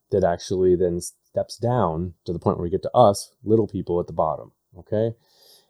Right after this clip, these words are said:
If we have any hope at all to get into heaven, we shouldn't expect to be anywhere but the bottom row, the janitor in heaven, for all intents and purposes. Why? Because when we look at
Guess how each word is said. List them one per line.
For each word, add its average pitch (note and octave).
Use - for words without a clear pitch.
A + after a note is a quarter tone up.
If C3+
we C3+
have G#2+
any D3
hope C#3
at B2+
all C3
to G#2
get G#2+
into G2
heaven, D#2+
we G2
shouldn't B2+
expect A#2+
to G#2
be G2+
anywhere G#2+
but F2
the E2+
bottom F2+
row, C#2
the G#2+
janitor A#2+
in G#2
heaven, D#2
for F#2
all A2
intents G#2+
and F2
purposes. -
Why? C3
Because G#2+
when G2
we G#2+
look C#3+
at -